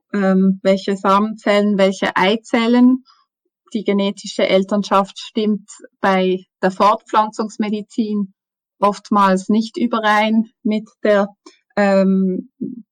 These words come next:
mit der rechtlichen oder sogar der biologischen Elternschaft. Die biologische, also denken wir an die Eizellspende, dort ist, äh, eben die genetische Elternschaft,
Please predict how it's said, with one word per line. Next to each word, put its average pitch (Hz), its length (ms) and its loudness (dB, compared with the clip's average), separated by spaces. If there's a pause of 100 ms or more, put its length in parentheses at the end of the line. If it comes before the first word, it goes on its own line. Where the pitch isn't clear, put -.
(200)
mit 202 300 -2
der 190 320 2 (200)
rechtlichen 220 680 -2
oder 190 240 -2
sogar 185 420 -2
der 185 220 0 (220)
biologischen 208 680 0 (140)
Elternschaft. - 960 -2 (1040)
Die 220 120 0
biologische, 233 1000 2
also 190 280 0 (220)
denken 208 380 0
wir 208 160 2
an 196 100 2
die 190 340 -2
Eizellspende, 240 1080 2
dort 220 320 2
ist, - 280 -4
äh, 196 120 -2 (280)
eben 202 340 0 (340)
die 190 280 -2
genetische 208 640 0
Elternschaft, 220 920 -2